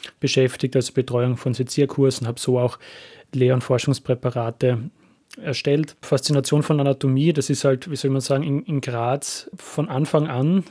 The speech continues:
wenn man mit so viel leidenschaftlichen Lehrern, äh, Lehrenden zu tun hat, da, irgendwann reißt einen das mit. Und wenn man dann Glück hat oder damals Glück hatte,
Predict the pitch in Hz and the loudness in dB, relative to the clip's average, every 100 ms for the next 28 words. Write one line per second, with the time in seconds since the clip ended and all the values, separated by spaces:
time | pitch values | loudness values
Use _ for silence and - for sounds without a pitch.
0 | _ 147 143 147 139 156 156 156 147 165 | _ 0 2 4 2 0 2 2 2 -2
1 | 170 - 185 135 120 170 175 151 - 151 | -8 -14 -6 -2 0 0 2 2 2 0
2 | 151 139 131 120 120 156 160 143 139 135 | 0 0 0 -2 0 0 2 2 2 0
3 | 127 - - _ - 131 127 127 165 165 | -4 -14 -20 _ -2 0 2 0 0 0
4 | 143 135 - 139 - 147 170 123 139 - | 0 -2 -2 -4 -2 0 0 2 2 0
5 | - 160 160 156 143 131 120 143 151 135 | -6 -4 0 2 2 2 0 0 0 0
6 | 135 - 160 151 131 131 131 123 160 - | -2 2 2 2 0 0 -2 0 0 2
7 | 143 - 143 131 123 _ - - 139 135 | 0 -2 -2 -2 -4 _ -10 -2 0 0
8 | - 151 127 131 160 | -2 -4 -2 0 0